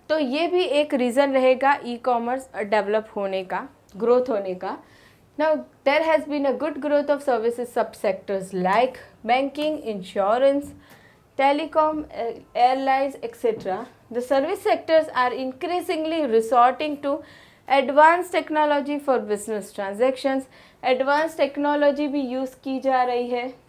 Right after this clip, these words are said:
यहाँ पे ज़्यादा से ज़्यादा। जैसे कि हम बैंकिंग की बात करें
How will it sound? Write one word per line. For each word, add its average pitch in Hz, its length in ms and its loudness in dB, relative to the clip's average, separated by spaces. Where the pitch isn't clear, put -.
यहाँ 226 360 2
पे 240 120 6
ज़्यादा 214 300 2
से 220 180 -4
ज़्यादा। 208 400 -4
जैसे 262 300 6
कि 311 140 0
हम 302 180 4
बैंकिंग 254 360 2
की 277 180 0
बात 226 360 6
करें 240 340 2